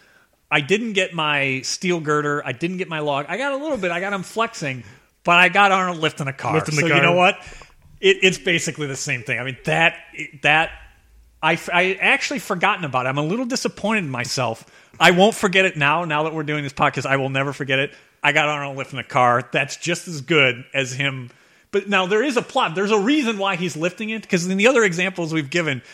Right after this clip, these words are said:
Speaker 1: it doesn't make any sense. There's no reason for him to be carrying some of these
Speaker 2: Yeah.
Speaker 1: things other than to show how strong he is. There
Speaker 2: Right.
Speaker 1: is a, a plot reason for this. It doesn't matter. It's awesome. It's got him lifting up a Cadillac.
Speaker 2: <laughs> But it's not on his shoulder, though. That's
Speaker 1: It
Speaker 2: kinda
Speaker 1: is
Speaker 2: what
Speaker 1: not on his shoulder, 'cause that would be probably too much.
Speaker 2: That would be,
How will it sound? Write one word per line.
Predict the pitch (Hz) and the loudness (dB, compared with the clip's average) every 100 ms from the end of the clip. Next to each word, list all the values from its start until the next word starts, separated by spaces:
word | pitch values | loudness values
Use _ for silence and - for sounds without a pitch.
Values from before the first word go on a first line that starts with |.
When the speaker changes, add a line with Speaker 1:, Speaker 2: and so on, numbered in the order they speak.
| - _ | -20 _
Speaker 1:
it | 339 | -2
doesn't | 403 - | 2 2
make | 349 285 | 2 2
any | 294 277 | 0 0
sense. | - 233 135 | 0 0 0
There's | 190 170 | -4 -2
no | 285 294 | -2 -2
reason | 202 254 202 | -2 -2 -4
for | 180 | -6
him | 180 | -6
to | 170 | -4
be | 165 | -4
carrying | - 170 190 | -2 -2 -2
some | 180 202 | -4 -6
of | |
these | 196 - | -4 -4
Speaker 2:
Yeah. | |
Speaker 1:
things | 196 175 | -6 -4
other | 175 | -4
than | 170 | -4
to | |
show | 156 185 | -4 -2
how | 160 | -2
strong | - 170 156 | -2 -4 -4
he | 131 | -4
is. | 117 | -4
There | 196 | -2
Speaker 2:
Right. | - | -2
Speaker 1:
is | 302 220 | -2 -2
a, | 165 131 | -6 -6
a | 156 | -10
plot | - - 185 185 | -6 0 0 0
reason | 175 185 208 | -2 -2 -4
for | 214 | -4
this. | 226 240 - - | -4 -4 -12 -12
It | 220 214 | -6 -2
doesn't | 196 170 | 0 0
matter. | 147 143 | 0 -2
It's | 139 135 | -2 0
awesome. | 135 127 135 | 0 0 -4
It's | 131 | -2
got | 175 156 | 0 0
him | 165 | -2
lifting | 156 - 139 | -4 -6 -4
up | 151 | -4
a | |
Cadillac. | - 117 98 - 175 - - | -4 -8 -8 -10 -12 -12 -16
Speaker 2:
<laughs> | - - | -18 -2
But | 180 | 0
it's | 190 | 4
not | 220 | 4
on | 202 180 | 4 4
his | 151 | 2
shoulder, | - 151 123 113 | 2 2 0 -4
though. | 107 104 | -6 -8
That's | 117 143 | -6 2
Speaker 1:
It | |
Speaker 2:
kinda | 196 | 4
Speaker 1:
is | 208 | 4
Speaker 2:
what | 139 | 4
Speaker 1:
not | 208 226 | 2 2
on | 220 | 0
his | 208 | 0
shoulder, | - 190 180 175 175 | 0 2 2 2 -2
'cause | - 135 | -2 0
that | 190 170 | 0 2
would | 160 | -2
be | 165 | -4
probably | 147 156 151 143 | 0 0 0 -4
too | 135 165 | -6 -6
much. | 151 143 165 | -2 -2 -2
Speaker 2:
That | 165 | -4
would | |
be, | 160 | 0